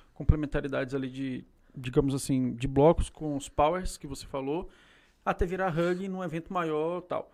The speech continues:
Ok, mas o que é que foi fundamental pra essa virada? Porque da forma como você falou, e tão rápido assim, quem acompanha e assiste fala assim, "Pô, velho, só foi isso?" E a gente entende que não foi, teve muito mais coisa nesse processo, mas o que é que foi fundamental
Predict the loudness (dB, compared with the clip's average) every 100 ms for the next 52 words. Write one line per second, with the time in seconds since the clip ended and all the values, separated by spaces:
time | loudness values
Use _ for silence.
0 | _ _ -2 0 -4 -4 -6 -6 -4 -6
1 | -4 -4 -4 -4 2 2 2 -2 -2 0
2 | -2 -2 2 2 2 -2 -4 -2 -2 -2
3 | -8 -4 -2 0 -2 -4 -4 -4 -4 -2
4 | 0 2 0 -2 -12 _ -12 -8 -8 -4
5 | -4 2 0 2 -4 -4 -10 -10 -10 -10
6 | -8 -6 -6 -6 -6 -6 -4 -8 -8 -10
7 | -4 -4 -4 -10 -8 -6 -6 -8 -14 -16
8 | -14 -6 -4 -4 -10 -14 -20 _ _ -8
9 | -2 -2 -2 -2 -2 -2 -4 -4 0 0
10 | 0 -2 -4 -6 -6 -8 -4 -4 -2 -6
11 | -6 -8 -8 -10 -10 -8 -10 -8 -10 -6
12 | -6 -6 0 0 0